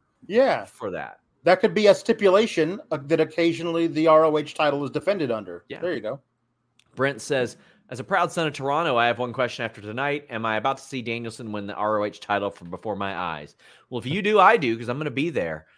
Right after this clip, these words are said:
Speaker 2: uh,
Speaker 1: Wow.
Speaker 2: in a few weeks.
Speaker 1: There you
Speaker 2: I'm
Speaker 1: go.
Speaker 2: very excited for that, but,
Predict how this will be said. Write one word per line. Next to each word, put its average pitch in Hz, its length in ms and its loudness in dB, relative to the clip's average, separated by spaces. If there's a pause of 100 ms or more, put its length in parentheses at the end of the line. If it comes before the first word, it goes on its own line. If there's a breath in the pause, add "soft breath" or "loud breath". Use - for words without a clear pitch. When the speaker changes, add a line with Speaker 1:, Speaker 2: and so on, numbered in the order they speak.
(280)
Speaker 2:
uh, 92 80 -14
Speaker 1:
Wow. 135 240 -4
Speaker 2:
in 101 80 -4
a 98 40 -8
few 98 240 -8
weeks. 87 340 -8
Speaker 1:
There 85 100 -12
you 95 60 -10
Speaker 2:
I'm 90 60 -12
Speaker 1:
go. 160 140 -14 (440)
Speaker 2:
very 123 180 2
excited 117 540 2
for 104 140 -6
that, 104 400 2
but, - 280 -4